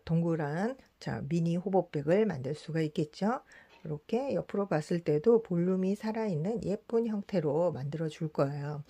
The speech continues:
자, 아랫부분에서 코가 늘어나는 규칙 같은 게 약간, 자, 일반적이지 않고, 어, 좀 불규칙적으로 이루어질 수 있기 때문에 숫자 같은 거를 조금 주의 깊게,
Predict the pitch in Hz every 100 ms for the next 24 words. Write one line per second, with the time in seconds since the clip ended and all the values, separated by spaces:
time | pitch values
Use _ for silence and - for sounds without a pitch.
0 | - - - - - 151 170 170 165 170
1 | 165 151 196 220 226 226 220 185 156 160
2 | 165 160 165 - 147 - 160 - 139 -
3 | 151 139 170 175 165 160 _ 147 139 175
4 | 240 - - - - 135 147 165 180 170
5 | 160 156 - 147 135 - 233 175 - -
6 | - - 160 156 156 165 165 - 170 220
7 | 214 - - 175 147 151 196 151 117 156
8 | 156 151 151 151 - 135 - 151 147 135
9 | 147 220 262 262 226 - 208 160 - 170
10 | 156 147 165 220 220 220 202 196 - 165
11 | 180 156 - - 143 143 214